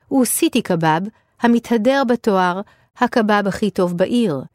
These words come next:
שניצב בחזית הבניין שבו חיה פעם סבתי. ובכל זאת, שמחתי לגלות שרידים לעבר היפה של העיר. על קיר דלת המרתף של הבניין, שהיום מלא בזבל,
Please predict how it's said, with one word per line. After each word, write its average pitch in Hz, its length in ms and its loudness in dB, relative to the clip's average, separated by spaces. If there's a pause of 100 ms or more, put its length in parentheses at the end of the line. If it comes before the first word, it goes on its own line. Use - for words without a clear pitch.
(200)
שניצב 175 540 -2
בחזית 175 420 -2
הבניין 196 480 0
שבו 208 320 -2
חיה 170 320 -2
פעם 156 280 -4
סבתי. 170 460 -4 (1200)
ובכל 247 420 2
זאת, 165 260 0 (260)
שמחתי 320 480 0
לגלות 240 420 2
שרידים 240 720 0
לעבר 202 380 2
היפה 220 340 -2
של 220 220 -2
העיר. 240 300 -2 (760)
על 233 120 2
קיר 330 340 0
דלת 269 300 2
המרתף 220 420 0
של 180 180 -2
הבניין, 156 580 -2
שהיום 180 520 0
מלא 160 200 0
בזבל, 196 520 0